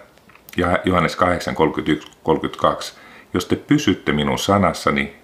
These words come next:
te todella olette minun opetuslapsiani ja tulette tuntemaan totuuden, ja totuus tekee teistä vapaita." Eli Jeesuksen opetuslapsina me saadaan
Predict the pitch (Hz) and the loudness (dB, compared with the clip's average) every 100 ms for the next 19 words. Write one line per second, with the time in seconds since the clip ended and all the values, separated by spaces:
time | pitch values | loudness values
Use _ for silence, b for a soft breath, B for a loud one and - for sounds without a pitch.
0 | - 78 104 95 76 64 90 87 - - | -8 -2 2 4 4 4 6 4 2 -4
1 | - - 82 87 82 - - - - - | -10 -8 -6 -2 -2 -2 -2 -2 -2 -6
2 | - - - - - 78 - 104 80 - | -4 -4 -8 -14 -8 -4 4 4 4 0
3 | 65 71 65 62 57 58 90 90 73 65 | -4 -4 -2 -2 -4 2 0 2 0 2
4 | 65 65 B B B - - 95 90 67 | 0 -2 B B B -6 0 0 2 0
5 | - - - - 65 62 - 73 - - | 0 0 -2 0 -2 -2 0 -2 -2 -6
6 | - - - - 95 110 107 - - - | -8 -10 -20 -12 -2 0 0 -2 -4 -6
7 | - - - - - - - - B B | -16 -20 -20 -20 -20 -20 -20 -20 B B
8 | B B B B B - 92 120 104 - | B B B B B -2 2 2 2 -2
9 | 87 80 - 123 92 - - 95 95 - | -4 -2 0 2 0 -2 0 0 0 -2
10 | 78 71 - - - - - _ _ _ | 0 0 -2 -18 -20 -20 -20 _ _ _
11 | _ _ _ b b b _ _ 80 - | _ _ _ b b b _ _ -8 -2
12 | 85 80 78 | 0 2 0